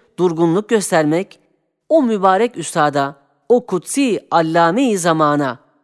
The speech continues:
ve onun bir tek gayesi olan iman ve Kur'an'a büyük bir ihanet olduğunu biliyorum ve onun izin ve emrinden zerre kadar hilaf-ı hareket etmek istemiyorum.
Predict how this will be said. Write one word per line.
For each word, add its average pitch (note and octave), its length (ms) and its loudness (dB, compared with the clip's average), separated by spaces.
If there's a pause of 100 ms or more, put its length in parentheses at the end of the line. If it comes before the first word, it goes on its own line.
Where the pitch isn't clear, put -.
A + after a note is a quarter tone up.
(200)
ve F#3+ 160 2
onun A3 500 0
bir C#4+ 200 -2
tek G#3 220 -2
gayesi F#3+ 420 2
olan F3 400 2 (480)
iman F#3 500 0
ve G#3 80 0
Kur'an'a F3 680 0 (460)
büyük B3+ 300 -2
bir G3+ 120 0
ihanet E3+ 520 0
olduğunu D#3+ 500 0
biliyorum C3 480 -2 (520)
ve B3+ 280 2
onun C4 440 0 (260)
izin A#3 420 0
ve A3+ 60 4
emrinden F3+ 720 0 (340)
zerre E3 380 0
kadar G#3+ 360 0
hilaf-ı F#3+ 500 0
hareket E3 480 -2
etmek D#3 400 -6
istemiyorum. C#3 680 -2